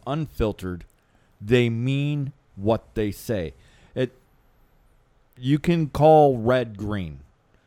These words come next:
but if you're still telling the truth,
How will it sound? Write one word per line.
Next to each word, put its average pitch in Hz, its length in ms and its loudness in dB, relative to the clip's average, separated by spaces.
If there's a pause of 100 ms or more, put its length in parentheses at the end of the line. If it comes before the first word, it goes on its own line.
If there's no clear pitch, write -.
(2250)
but 131 320 6 (360)
if 139 240 4
you're 131 220 2
still 139 460 0
telling 127 420 -4
the 101 120 -4
truth, 117 680 -2